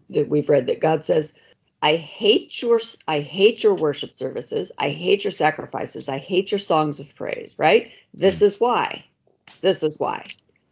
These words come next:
Speaker 1: This goes down to the very heart of it. And what, exactly what Eric and Tracy were saying back at the beginning, like, it gets down to human sincerity. Do you mean it or do you not? Does it make a difference in how you act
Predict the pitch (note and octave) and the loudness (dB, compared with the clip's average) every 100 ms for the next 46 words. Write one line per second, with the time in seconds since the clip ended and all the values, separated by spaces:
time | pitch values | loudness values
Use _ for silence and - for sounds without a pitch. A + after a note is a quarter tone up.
0 | _ - F3+ G3+ G3+ F#3+ F3 F3 - E3+ | _ -4 2 4 4 4 2 0 -2 0
1 | D#3 D3+ C#3+ C#3+ E3 G3 D#3 C#3 B2+ C#3+ | 0 0 0 2 2 2 0 0 0 -2
2 | - - _ _ _ D#3 D#3+ D3 C#3+ E3 | -2 -14 _ _ _ -2 0 0 -2 0
3 | D#3 - E3+ E3+ E3+ F#3 F3 E3+ E3+ F3 | 0 0 -2 0 0 0 2 2 0 -2
4 | F3 E3 E3 D#3 D#3 D3+ C3+ C#3 D3+ D#3 | -2 -2 0 -4 -2 -2 -2 -4 -6 -4
5 | D#3+ E3+ D3 C#3 C3+ _ _ - C#3+ C3 | -2 0 0 -2 -6 _ _ -2 -2 -2
6 | - - - F3+ - - F3 E3 D#3 E3 | -4 -2 2 2 0 0 2 0 -4 -8
7 | D3 E3+ D3+ C#3+ - C#3 - F3 C#3 B2+ | -4 -2 0 -2 -6 -10 0 2 2 0
8 | - - _ _ - D#3 C#3+ C#3+ F#3 A#3+ | -8 -18 _ _ -6 0 0 4 4 6
9 | C#4+ - _ _ - E3 E3+ D#3+ C#3+ C3 | 2 -2 _ _ -4 0 2 2 2 -2
10 | - - _ _ _ _ - E3+ C#3+ - | -8 -20 _ _ _ _ 0 2 2 0
11 | E3+ E3 G3 G3 G#3+ G#3 G3 A3+ F3+ F3 | 0 0 0 0 -2 0 -2 0 0 2
12 | - F#3 E4 - - | 4 2 2 -6 -20